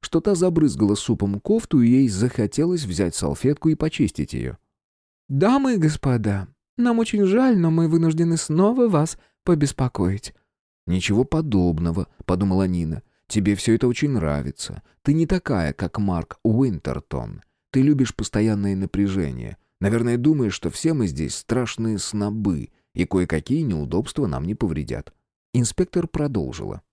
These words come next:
«Сегодня днем мы соберем показания свидетелей. Мы с сержантом Эшвардом будем в часовне. Вас вскоре позовут. Будем признательны, если на время нашей работы Дом писателей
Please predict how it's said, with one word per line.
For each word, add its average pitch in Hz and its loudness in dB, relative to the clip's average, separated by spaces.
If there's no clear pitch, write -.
«Сегодня 147 2
днем 139 2
мы 220 2
соберем 123 2
показания 110 0
свидетелей. 82 -6
Мы 214 4
с 233 -4
сержантом 175 0
Эшвардом 120 0
будем 190 4
в 139 -12
часовне. 92 -2
Вас 208 2
вскоре 135 2
позовут. 107 -2
Будем 170 2
признательны, 147 2
если 110 0
на 117 0
время 107 0
нашей 95 -2
работы 90 -2
Дом 165 0
писателей 190 -2